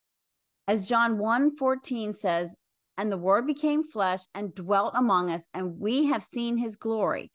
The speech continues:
glory as of the only Son from the Father, full of grace and truth." And Jesus makes it crystal clear that the temple always foreshadowed him. He says in John two nineteen to twenty-two,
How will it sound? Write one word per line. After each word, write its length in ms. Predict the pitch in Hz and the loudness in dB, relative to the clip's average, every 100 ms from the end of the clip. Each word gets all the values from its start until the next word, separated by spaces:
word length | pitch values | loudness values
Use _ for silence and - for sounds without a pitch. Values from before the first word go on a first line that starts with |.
| _ _ | _ _
glory 560 | - 214 240 262 277 240 | -4 0 2 2 2 0
as 220 | - 196 190 | -2 -2 2
of 260 | 208 202 | 0 0
the 180 | 185 - | -6 -6
only 400 | 202 233 254 254 | -4 -2 -2 -4
Son 440 | 269 - 214 208 - _ _ | -6 -2 -2 -2 -8 _ _
from 280 | _ 190 190 | _ -4 -4
the 100 | 190 - | -8 -2
Father, 600 | 175 165 160 165 165 156 _ _ _ _ | 0 0 -2 -4 -6 -8 _ _ _ _
full 500 | 247 262 285 285 285 | -6 -4 -6 -6 -4
of 220 | 190 175 | -4 -4
grace 500 | - 202 214 208 - _ _ | -6 -2 -2 -2 -10 _ _
and 180 | 180 185 | -8 -6
truth." 300 | - 160 - _ _ _ _ _ _ _ _ _ _ _ _ _ | -4 -6 -6 _ _ _ _ _ _ _ _ _ _ _ _ _
And 140 | 214 190 | -2 2
Jesus 300 | 240 277 269 | 0 2 2
makes 220 | 262 262 | 0 0
it 100 | 240 | -2
crystal 360 | 240 226 233 | -4 -6 -6
clear 480 | 214 247 233 220 185 | -8 -4 0 0 0
that 200 | 196 202 | 0 -2
the 100 | 220 | -2
temple 600 | 202 240 226 233 220 - _ - | -8 -4 -2 -2 -4 -6 _ 2
always 500 | 240 269 208 170 - | 4 4 2 -2 -4
foreshadowed 640 | 175 156 170 147 143 156 | -8 -6 -2 -2 -2 -4
him. 280 | 165 80 - _ _ | -6 -8 -14 _ _
He 80 | 214 | -6
says 260 | 208 233 262 | -2 0 0
in 100 | 240 | 0
John 360 | 233 208 202 - | 2 2 -2 -4
two 480 | - 254 247 247 - | -4 -2 -2 -4 -4
nineteen 460 | 185 196 226 269 | -2 -2 -2 -2
to 80 | 269 | -4
twenty-two, 760 | 277 233 226 220 - 175 175 | -4 -6 -4 -8 -6 -4 -4